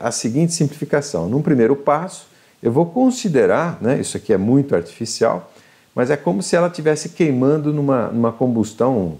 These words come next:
numa outra câmara separada aqui. É o C H quatro com o ar queimando numa, numa outra câmara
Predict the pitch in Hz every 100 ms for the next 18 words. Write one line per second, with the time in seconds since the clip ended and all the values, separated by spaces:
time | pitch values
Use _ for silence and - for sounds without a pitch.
0 | - 107 110 120 165 214 254 170 127 123
1 | 135 139 147 - 147 147 185 175 98 -
2 | - - _ _ _ _ 95 95 - 95
3 | 90 90 - 85 80 - 131 113 110 165
4 | 165 107 98 92 90 87 82 71 - -
5 | - - 92 87 85 85 92 - 143 170
6 | 98